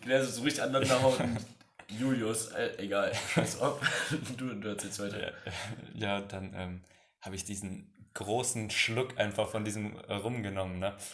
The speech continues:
Speaker 2: Und meinen Mund und meine Lippen und alles, mein Körper hat gebrannt.
Speaker 1: Ja.
Speaker 2: Also das war so, so krass am Brennen.
Speaker 1: Ja, okay.
Speaker 2: Und das hat einfach nur, also die haben dann irgendwie, „Ja, das schmeckt irgendwie,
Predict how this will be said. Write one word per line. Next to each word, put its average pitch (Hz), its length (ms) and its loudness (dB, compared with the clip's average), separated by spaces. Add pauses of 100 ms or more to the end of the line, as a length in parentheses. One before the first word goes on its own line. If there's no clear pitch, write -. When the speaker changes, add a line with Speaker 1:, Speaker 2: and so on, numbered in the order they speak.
(220)
Speaker 2:
Und 98 180 -4
meinen 90 240 0
Mund 90 360 -4 (580)
und 104 140 -2
meine 98 180 2
Lippen 104 320 -2
und 101 240 -6 (340)
alles, 110 380 4
mein 101 320 0 (100)
Körper 127 340 4
hat 95 180 2
gebrannt. 92 520 -2 (180)
Speaker 1:
Ja. 101 180 4
Speaker 2:
Also 104 220 2
das 101 240 0
war 104 160 -2
so, 117 580 -4 (340)
so 127 680 2 (180)
krass - 560 0
am 101 160 -2
Brennen. 98 500 -4
Speaker 1:
Ja, 98 200 4
okay. 113 320 0 (280)
Speaker 2:
Und 113 140 0
das 110 160 4
hat 127 80 4
einfach 127 220 2
nur, 123 340 -2
also 104 220 -2 (680)
die 90 120 -4
haben 101 120 -2
dann 101 140 0
irgendwie, 98 220 -6
„Ja, 98 220 -6
das - 120 -6
schmeckt - 340 -8
irgendwie, 107 440 -10